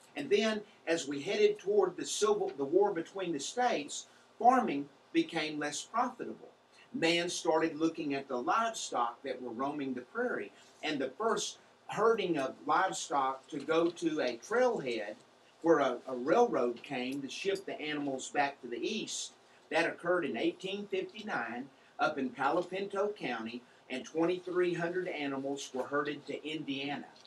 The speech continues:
because Abilene, Kansas had not been, the railroad had not got there yet.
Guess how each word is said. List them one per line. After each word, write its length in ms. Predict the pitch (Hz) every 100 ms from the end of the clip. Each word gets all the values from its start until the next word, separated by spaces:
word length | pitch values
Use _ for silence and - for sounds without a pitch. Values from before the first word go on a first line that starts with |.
| - -
because 300 | - 147 123
Abilene, 500 | 139 156 151 143 127
Kansas 760 | 120 202 220 - 110 110 - - - _ _ _ -
had 160 | 143
not 280 | 135 135 -
been, 260 | 131 123 117 - -
the 80 |
railroad 480 | 131 165 196 120 113
had 120 | 117
not 260 | 127 139 -
got 240 | 151 180 117
there 100 | 92 87 -
yet. 160 | -